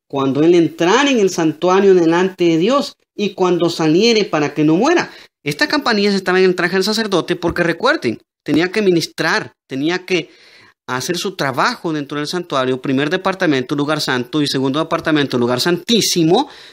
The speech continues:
donde entraba una vez al año, y si Dios no perdonaba los pecados,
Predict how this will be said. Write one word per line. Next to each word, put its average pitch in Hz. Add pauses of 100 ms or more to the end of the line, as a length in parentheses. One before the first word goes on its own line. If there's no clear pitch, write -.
donde 147
entraba 143
una 156
vez 165
al 214
año, 170
y 170
si 135
Dios 127
no 185
perdonaba 196
los 160
pecados, 311